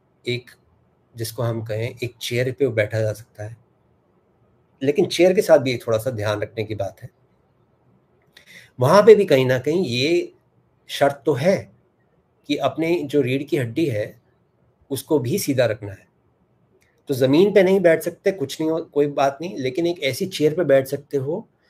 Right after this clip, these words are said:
जहाँ पे जो है रीढ़ की हड्डी सीधी रहे। कि आपको, देखो, ध्यान में प्रवेश करने के लिए आपको अपनी रीढ़ की हड्डी को जो है support नहीं देना है,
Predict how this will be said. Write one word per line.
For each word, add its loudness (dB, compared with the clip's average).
जहाँ 0
पे 0
जो -2
है -2
रीढ़ -4
की -8
हड्डी -10
सीधी -8
रहे। -14
कि -2
आपको, 4
देखो, -4
ध्यान -4
में 0
प्रवेश -2
करने -8
के -12
लिए -14
आपको -4
अपनी -6
रीढ़ -4
की -12
हड्डी -8
को -10
जो -10
है -10
support -12
नहीं -8
देना -6
है, -20